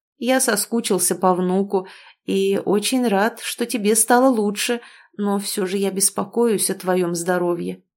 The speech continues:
"Спасибо, я подумаю". "Подумай, девочка, но не медли", со скалом мерзкой гиены проговорил Сефтон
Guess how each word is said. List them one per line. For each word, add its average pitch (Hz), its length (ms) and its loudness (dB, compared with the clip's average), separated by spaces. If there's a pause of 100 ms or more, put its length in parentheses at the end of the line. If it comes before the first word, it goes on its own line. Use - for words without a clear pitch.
(340)
"Спасибо, - 560 2
я 226 140 4
подумаю". 202 600 0 (600)
"Подумай, 185 500 -2
девочка, 180 680 -4
но 247 140 0
не 254 160 2
медли", 202 640 0 (320)
со - 200 -4
скалом 185 460 0
мерзкой 180 380 -2
гиены 208 560 -2 (160)
проговорил 185 560 0
Сефтон 180 600 -4